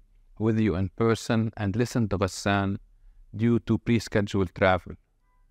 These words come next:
To start off, all of us know that in medicine, there are specialties.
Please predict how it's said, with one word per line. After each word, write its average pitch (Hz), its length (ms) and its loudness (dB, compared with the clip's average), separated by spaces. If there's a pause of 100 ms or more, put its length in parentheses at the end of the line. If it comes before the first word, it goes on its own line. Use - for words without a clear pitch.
(580)
To - 100 -16
start 160 360 2
off, 143 500 0
all 160 220 2
of - 160 -4
us - 260 -6
know 117 280 2
that 90 280 2 (680)
in 110 180 2
medicine, 120 640 2 (320)
there 104 180 4
are 92 140 0
specialties. - 840 -8